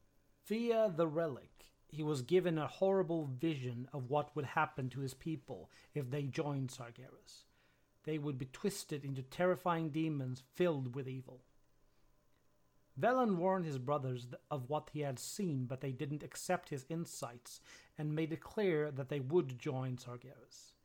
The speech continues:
Fearing for his own life, Velen pretended he would accept as well.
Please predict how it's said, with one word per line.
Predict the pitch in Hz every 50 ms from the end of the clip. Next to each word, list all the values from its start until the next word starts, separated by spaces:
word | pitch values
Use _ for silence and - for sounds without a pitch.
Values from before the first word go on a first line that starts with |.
| _ _ _ _ _ _ _ _ _
Fearing | - 196 214 208 208 202 -
for | - 190 180
his | 170 160 139
own | 170 175 165 160 151
life, | 156 147 135 131 123 - - - - _ _ _ _ _ _
Velen | 160 180 190 196 196 190
pretended | - 185 175 - - 170 165 156 139 147 135 113
he | 117
would | 147 143 143 139
accept | 135 - - - - 147 - - -
as | 143 139 127
well. | 127 127 120 95 - -